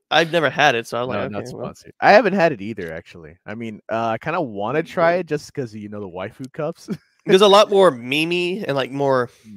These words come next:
Speaker 2: Yeah. I mean, what is it?
Speaker 1: edgy, I
Speaker 2: Nate Flat's
Speaker 1: guess?
Speaker 2: flavor is literally, like, titty milk.
Speaker 1: Yeah, it's a
Speaker 2: So
Speaker 1: lot edgier, I guess, or
Speaker 2: there's
Speaker 1: more like
Speaker 2: guacamole
Speaker 1: memey.
Speaker 2: gamer fart.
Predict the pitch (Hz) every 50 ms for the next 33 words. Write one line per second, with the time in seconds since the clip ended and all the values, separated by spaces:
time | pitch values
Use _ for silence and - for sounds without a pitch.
0 | 92 90 90 85 78 78 78 - _ _ _ _ _ - 135 151 160 165 160 156
1 | 147 139 135 156 160 151 135 127 151 170 185 190 143 165 190 208 208 214 220 208
2 | - 220 226 240 151 156 151 147 160 170 170 175 214 - _ _ - 131 127 120
3 | 123 143 147 151 143 147 143 139 131 127 120 113 - - _ - - 143 131 120
4 | 104 92 87 - - _ _ _ _ _ _ _ _ 185 185 175 196 190 - 262
5 | 262 285 285 - - - 165 165 156 135 131 123 113 104 101 104 110 - 110 151
6 | - 104 98 98 101 - - - - - 143 147 143 147 151 156 151 135 147 143
7 | 131 127 127 120 120 120 113 101 104 104 104 101 95 - _ 98 87 76 65